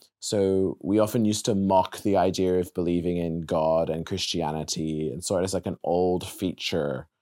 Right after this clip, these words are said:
you know, of the world bygone, you know, that's no longer applicable, that we've, like, moved on, we've progressed. And so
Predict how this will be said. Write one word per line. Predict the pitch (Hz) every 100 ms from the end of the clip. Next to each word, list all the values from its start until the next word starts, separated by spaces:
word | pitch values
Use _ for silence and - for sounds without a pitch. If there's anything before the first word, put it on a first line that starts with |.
| _ _ _
you | 90
know, | 85 80 76
of | 82 78 - -
the | 85 92
world | 87 90 87 - -
bygone, | 80 85 - 85 80 73 69 80 _
you | 85 87
know, | 78
that's | 78 71 -
no | 85 80
longer | 80 82 78
applicable, | 65 - 76 - 73 67 67 69 _ _ _ _ -
that | 87
we've, | 82
like, | 76 -
moved | 95 113 139 131 -
on, | 90 90 90 87 87
we've | 85 -
progressed. | 101 90 85 80 82 - - - _ _ _ _ _ _ _ _ _
And | 117 113
so | - 117 110 107 104